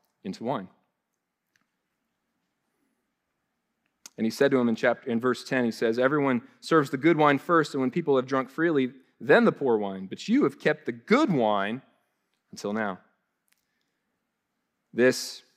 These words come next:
the first of his signs Jesus did at Cana in Galilee and manifested his glory.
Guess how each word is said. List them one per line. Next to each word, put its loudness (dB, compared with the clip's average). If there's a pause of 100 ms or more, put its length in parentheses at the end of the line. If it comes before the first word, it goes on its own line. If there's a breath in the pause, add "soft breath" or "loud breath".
(600)
the -18
first -4
of -6
his -8
signs -2
Jesus -10
did -4
at -8
Cana -10
in -10
Galilee -4
and -10
manifested -8
his -14
glory. -10